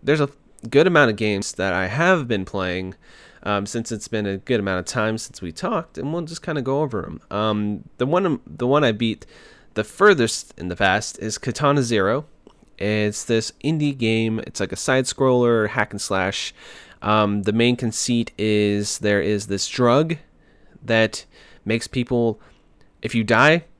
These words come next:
you can, uh, go, like, a few seconds before you die and redo stuff. So, like, it's an actual lore reason for each section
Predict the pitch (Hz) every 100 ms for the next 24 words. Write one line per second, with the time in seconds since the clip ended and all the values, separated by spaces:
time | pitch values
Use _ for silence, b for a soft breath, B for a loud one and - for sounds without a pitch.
0 | _ _ 113 117 - 110 87 71 101 101
1 | 101 95 113 113 107 104 104 104 123 123
2 | 113 113 110 107 98 101 98 98 - 92
3 | 92 92 117 - - - - 87 85 85
4 | 95 - - 95 104 95 104 95 101 113
5 | 147 147 127 131 104 101 98 b b b
6 | b b _ 120 117 117 113 113 - 117
7 | - - 104 - 104 101 101